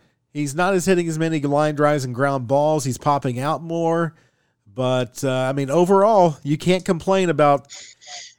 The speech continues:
uh, in forty-eight games hitting three twenty-six, four nineteen, six ninety-one. I'll take that from any player.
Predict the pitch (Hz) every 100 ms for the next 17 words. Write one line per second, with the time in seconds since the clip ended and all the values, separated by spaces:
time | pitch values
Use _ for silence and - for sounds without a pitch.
0 | _ 127 123 127 139 135 160 175 180 175
1 | 175 143 170 170 147 127 151 135 120 151
2 | 156 165 160 147 - 151 147 - - _
3 | _ _ _ - 151 170 156 156 139 156
4 | 143 143 139 127 _ _ _ - - 185
5 | 160 151 151 180 156 143 139 127 95 95
6 | _ _ _ 135 139 156 156 147 143 135
7 | 127 120 120 104 98